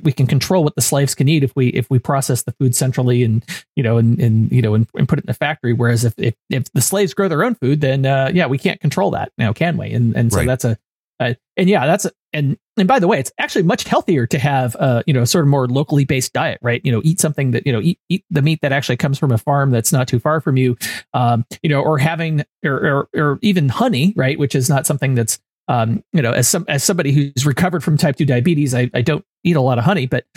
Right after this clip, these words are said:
Speaker 1: um, the, uh, but I see some value in potentially eating some local, some honey from, you know, with, you know, somewhere in Washington State or whatever, because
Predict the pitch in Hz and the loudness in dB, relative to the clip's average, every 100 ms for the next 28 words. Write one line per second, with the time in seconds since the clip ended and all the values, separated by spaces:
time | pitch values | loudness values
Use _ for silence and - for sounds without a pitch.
0 | - _ 139 131 123 123 127 147 131 123 | -18 _ -2 0 2 0 0 0 2 2
1 | 120 - _ - 160 - _ _ _ _ | 0 -6 _ -2 0 -2 _ _ _ _
2 | - 185 - 247 214 175 170 170 220 330 | -4 0 2 2 2 0 2 2 2 2
3 | 160 175 156 170 170 - 160 190 175 147 | 2 2 0 0 0 0 0 2 2 0
4 | 156 135 156 - 165 - 139 196 196 143 | 0 2 0 0 -2 0 0 0 0 0
5 | 156 139 - 131 131 - 147 120 - 170 | 0 0 0 0 0 0 0 0 2 2
6 | 160 139 127 139 143 131 131 - 190 135 | 2 2 2 0 0 -2 -2 0 -2 0
7 | 127 127 175 165 180 165 | 0 0 0 0 0 -2